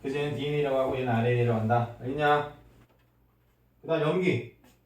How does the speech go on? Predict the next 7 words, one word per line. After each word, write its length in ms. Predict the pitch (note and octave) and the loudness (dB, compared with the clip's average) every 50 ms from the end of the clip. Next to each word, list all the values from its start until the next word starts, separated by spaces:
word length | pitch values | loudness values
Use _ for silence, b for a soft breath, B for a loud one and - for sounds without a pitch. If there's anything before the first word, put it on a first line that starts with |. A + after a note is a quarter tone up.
| _ - C3 | _ -12 -8
얘는 120 | C#3 C3+ | -4 -2
아데닌, 400 | C#3+ D3+ F#3 F#3 G3 G3 F#3+ F3 | -2 0 0 0 0 0 0 0
구아닌, 380 | E3 E3+ E3+ E3+ F3 F3+ F3+ F3+ | 2 2 2 2 2 0 -2 -4
사이토신, 840 | - G#3 G#3 G#3+ A3 G#3 A3 G3+ G3 - G#3+ G#3+ A3 G#3 - - - _ _ _ _ _ _ _ - | -2 -2 -2 -2 -2 -2 -2 -4 -2 -2 -2 -4 -4 -6 -12 -16 -20 _ _ _ _ _ _ _ -18
타이민이라는 1160 | - - - C#4 D#4 D#4+ D#4+ D#4+ D#4 D4 C#4+ C#4+ C#4 B3+ B3+ B3 A#3 A3 A3 G#3+ G#3 G3+ F3+ | -10 -6 -2 0 2 2 0 0 -2 -2 -2 -4 -4 -4 0 4 4 6 6 4 4 4 4
염기로 460 | D3+ D3 E3 E3+ F3 F3 F3 E3+ D#3+ | 4 4 2 2 0 2 2 2 4
된 420 | E3 F3 F3 F3+ F3+ F#3 G3 - | 4 2 2 2 0 -2 -4 -8